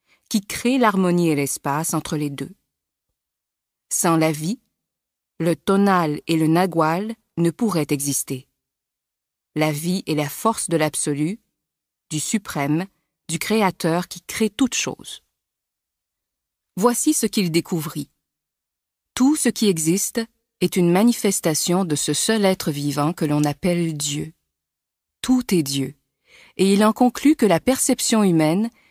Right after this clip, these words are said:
n'est que de la lumière percevant de la lumière. Il vit aussi que la matière est un miroir,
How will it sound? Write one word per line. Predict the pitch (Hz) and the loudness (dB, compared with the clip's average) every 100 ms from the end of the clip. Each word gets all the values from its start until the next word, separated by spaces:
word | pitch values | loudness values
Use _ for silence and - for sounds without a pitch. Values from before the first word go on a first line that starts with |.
| - | 2
n'est | 202 | 2
que | 240 185 | 4 2
de | 160 | 4
la | 156 | 2
lumière | 156 214 202 180 196 220 | 4 4 4 4 2 -2
percevant | - 254 - - 226 175 185 - | -2 -2 -2 0 0 2 -2 -2
de | 185 | 0
la | 208 196 | 2 4
lumière. | 175 156 151 147 156 - _ _ _ _ _ _ _ - | 4 4 2 -2 -8 -16 _ _ _ _ _ _ _ -4
Il | - 196 | 2 4
vit | 226 302 | 6 6
aussi | 254 - 330 | 4 4 2
que | - | 2
la | 208 185 | 4 4
matière | 208 - - 254 240 | 4 2 2 2 2
est | 185 | 2
un | 175 170 | 2 4
miroir, | 196 233 190 175 156 151 156 - | 4 2 2 0 -2 -6 -10 -18